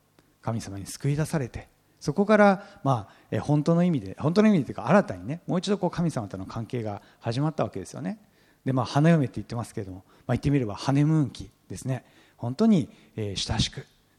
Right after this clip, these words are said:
そして、えー、良い関係だった。その始まりの頃の神様と彼らの関係、まあ、そのことをここで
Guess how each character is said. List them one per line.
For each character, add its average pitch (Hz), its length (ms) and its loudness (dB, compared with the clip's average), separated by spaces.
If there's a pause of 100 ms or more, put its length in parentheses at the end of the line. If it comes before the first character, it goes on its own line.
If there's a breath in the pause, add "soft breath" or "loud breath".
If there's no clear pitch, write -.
そ 147 100 -8
し - 80 -4
て、 175 540 2
え 107 160 -2
ー、 - 20 -2
良 127 140 4
い 139 40 2
関 160 220 -4
係 180 160 2
だ 180 80 0
っ 175 100 -4
た。 - 200 -12 (160)
そ 202 160 0
の 214 220 4 (180 loud breath)
始 165 240 -2
ま 233 140 2
り 240 100 2
の 240 100 2
頃 240 220 2
の 107 220 -2 (220 soft breath)
神 123 220 -4
様 95 240 -14
と 180 460 0 (180 soft breath)
彼 110 200 -6
ら 92 100 -12
の 95 80 -14
関 135 240 -8
係、 165 240 -4 (340)
ま 180 60 -6
あ、 - 20 -6
そ 214 100 0
の 208 100 2
こ 214 100 -2
と 196 180 2
を 107 220 -2
こ - 100 -20
こ 110 120 -6
で 143 300 2